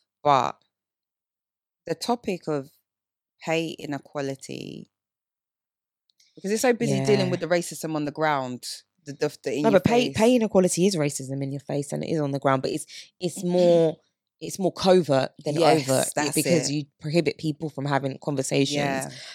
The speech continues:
Speaker 2: about their salary. But, um, I know we hear about gender pay gap and ethnicity pay gap and stuff, and people don't even really understand, like,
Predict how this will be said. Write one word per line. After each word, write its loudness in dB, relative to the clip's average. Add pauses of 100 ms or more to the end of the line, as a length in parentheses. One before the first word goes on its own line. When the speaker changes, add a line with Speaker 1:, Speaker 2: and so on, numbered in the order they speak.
(140)
Speaker 2:
about 2
their 2
salary. -2 (420)
But, 4
um, -2 (160)
I -2
know 6
we 2
hear 2
about -2
gender 0
pay -2
gap -2 (680)
and -2
ethnicity -4
pay -4
gap -2
and -6
stuff, -2
and -4
people -4
don't 0
even -2
really 0
understand, -2
like, 0